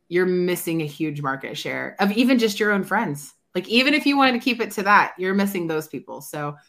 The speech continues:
I say you have to be in social media, and you can find all kinds of people to do that. But my personal preference is to keep my overhead low. I've had an assistant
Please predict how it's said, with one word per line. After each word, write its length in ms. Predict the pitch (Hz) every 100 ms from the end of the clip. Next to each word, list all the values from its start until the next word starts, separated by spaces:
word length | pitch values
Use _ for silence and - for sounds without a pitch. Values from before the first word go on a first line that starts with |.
| _ _ _ _
I 140 | - 175
say 240 | 170 165
you 140 | 156 156
have 340 | - 175 170
to 80 | 165
be 140 | 165
in 100 | 156
social 340 | 156 151 170 156
media, 560 | 156 160 160 160 160 -
and 460 | 151 143 143 147 - _ _
you 120 | 233
can 100 | 269
find 180 | 254 220
all 180 | 147 180
kinds 320 | - 165 175
of 80 | 160
people 300 | 170 170 170
to 140 | 170
do 100 | 170
that. 240 | 165 156 160
But 180 | 147
my 140 | 180 202
personal 440 | 202 240 247 294
preference 380 | 277 269 285 285
is 200 | 320 285
to 80 | 208
keep 180 | 240 226
my 160 | 185
overhead 340 | 185 175 175 165
low. 240 | 139 117
I've 100 | 160
had 220 | 156 170 165
an 140 | 160
assistant 600 | 151 - 196 - 233